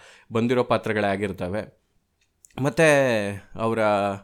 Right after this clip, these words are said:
ಎಲ್ಲ ಫಿಲಮ್ಗಳಲ್ಲಿ, ಆ, majority of the ಫಿಲಮ್ಸಲ್ಲಿ ನನಗೆ ಕಂಡು ಬಂದಿದ್ದಂದ್ರೆ, ಆ, ಬೆಂಗಳೂರು ನಗರದ, ಆ, ಪಾತ್ರಗಳಿರ್ತವೆ. ಮತ್ತೆ ಅವರು ಕಂಡುಕೊಂಡಂತಹ ಪ್ರಪಂಚ ಏನಿತ್ತು ಅಥವಾ ಅವ್ರಿಗೆ ತುಂಬಾ ಹತ್ರ ಆಗಿದ್ದ ಪ್ರಪಂಚ ಏನಿತ್ತು,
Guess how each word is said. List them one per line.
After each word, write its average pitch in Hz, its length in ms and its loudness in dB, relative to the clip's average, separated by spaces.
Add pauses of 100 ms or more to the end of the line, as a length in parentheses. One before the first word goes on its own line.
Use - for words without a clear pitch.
(440)
ಎಲ್ಲ 127 280 2
ಫಿಲಮ್ಗಳಲ್ಲಿ, 147 840 -2
ಆ, 113 140 -6
majority 147 600 0
of 147 180 -4
the 139 80 -4
ಫಿಲಮ್ಸಲ್ಲಿ 123 500 -6
ನನಗೆ 113 320 -4
ಕಂಡು 113 260 -6
ಬಂದಿದ್ದಂದ್ರೆ, 113 640 -6 (420)
ಆ, 101 320 -6
ಬೆಂಗಳೂರು 160 640 0
ನಗರದ, 131 420 -2
ಆ, 143 280 -2 (840)
ಪಾತ್ರಗಳಿರ್ತವೆ. 104 880 -4
ಮತ್ತೆ 170 200 0 (100)
ಅವರು 190 380 4
ಕಂಡುಕೊಂಡಂತಹ 175 1040 0
ಪ್ರಪಂಚ 135 480 -4
ಏನಿತ್ತು 110 560 -4
ಅಥವಾ 101 400 -6 (220)
ಅವ್ರಿಗೆ 139 300 -2
ತುಂಬಾ 139 300 -4
ಹತ್ರ 117 480 -6
ಆಗಿದ್ದ 151 340 0
ಪ್ರಪಂಚ 127 540 -4
ಏನಿತ್ತು, 110 600 -6